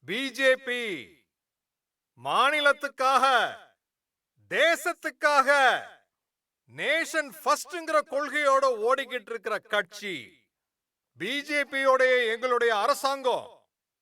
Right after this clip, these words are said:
உலகம் பூரா சங்கடத்துல இருந்த இந்தியர்களை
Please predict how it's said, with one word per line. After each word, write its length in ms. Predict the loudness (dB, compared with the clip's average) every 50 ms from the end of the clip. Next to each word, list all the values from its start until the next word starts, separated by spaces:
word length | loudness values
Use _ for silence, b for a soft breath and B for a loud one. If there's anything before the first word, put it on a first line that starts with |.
| _ _ _ _ _ _ _
உலகம் 600 | -8 -4 2 4 6 6 6 4 0 -2 -4 -8
பூரா 360 | -10 -6 -2 0 0 2 2 0 -2 -4 -10 -16 -20 _ _ _ _ _ _ _ _ _ _ _ _ _ -12 -6
சங்கடத்துல 680 | -4 -4 -4 -2 0 0 2 2 0 0 -2 -2 -2 -2
இருந்த 440 | -2 -2 -4 -6 -6 -4 -2 -2 -2
இந்தியர்களை 1040 | -4 -6 -10 -10 -10 -4 0 2 2 2 2 0 -2 -2 0 0 0 -2 -4 -6